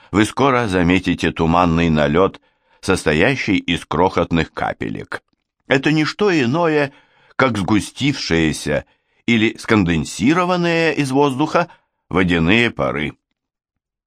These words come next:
Чем отличаются эти состояния вещества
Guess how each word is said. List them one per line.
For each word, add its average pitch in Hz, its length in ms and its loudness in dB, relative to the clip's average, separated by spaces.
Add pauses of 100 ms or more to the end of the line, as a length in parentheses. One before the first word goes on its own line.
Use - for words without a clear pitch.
Чем 175 340 -2 (100)
отличаются 78 760 -2
эти 69 220 -6
состояния 73 720 -2
вещества 62 640 -2